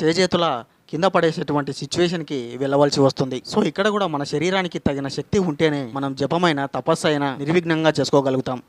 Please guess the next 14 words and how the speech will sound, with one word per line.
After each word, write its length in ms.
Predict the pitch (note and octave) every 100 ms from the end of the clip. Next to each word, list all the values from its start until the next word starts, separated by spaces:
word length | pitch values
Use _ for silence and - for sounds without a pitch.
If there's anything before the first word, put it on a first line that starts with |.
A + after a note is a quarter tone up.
| D#3
ఒకవేళ 320 | D#3 F3+ G3
మన 140 | E3+
శరీరంలో 480 | C#3+ D3+ F3 F#3+ F3+
శక్తి 300 | D3+ C3 F3
లేకపోతే 540 | D#3 C#3 C#3+ C3+ B2+ A2
మనం 120 | C#3 D#3
చేస్తున్నటువంటి 560 | E3+ G#3 G3 F3+ D#3
జపంపై 420 | C#3+ C3+ D3+ D#3 D#3
మన 180 | C3
మనసు 300 | B2+ C3 D#3
లేకుండా 500 | E3+ C#3 - C3+ B2 A#2+
అసంపూర్ణంగా 680 | F3 F3 F3 E3 D3 C#3+
అర్ధాంతరంగా 840 | C3 C#3 E3 E3 C#3 C#3 B2+ B2+ C3
మనం 180 | C3+